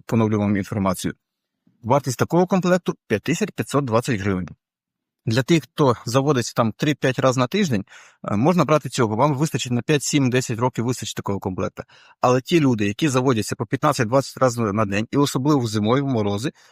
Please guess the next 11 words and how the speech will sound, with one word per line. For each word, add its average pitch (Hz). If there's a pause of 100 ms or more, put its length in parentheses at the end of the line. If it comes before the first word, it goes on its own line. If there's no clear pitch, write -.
(100)
варто 123
брати 120
все-таки 117
цей 113
варіант. 101 (300)
Тоді 120
його 170
вам 127
хвати-, 131
вистачить 127
набагато 120